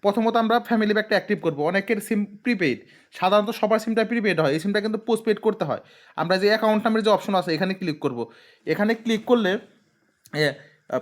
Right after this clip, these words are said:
প্যাকেজ ডিটেলস নামে একটা অপশন পাবেন, প্যাকেজ ডিটেলস। আর আমাদের এই চ্যানেলেই,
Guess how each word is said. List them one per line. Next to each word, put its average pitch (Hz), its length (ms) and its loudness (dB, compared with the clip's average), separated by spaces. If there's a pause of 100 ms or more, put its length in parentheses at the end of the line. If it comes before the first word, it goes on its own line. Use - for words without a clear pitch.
(140)
প্যাকেজ 208 400 4
ডিটেলস 220 300 -2
নামে 214 140 2
একটা 202 160 0
অপশন 180 240 -2
পাবেন, 143 240 -4
প্যাকেজ 175 340 -2
ডিটেলস। 139 280 -8
আর 156 80 0
আমাদের 202 320 2
এই 233 200 0
চ্যানেলেই, 240 600 0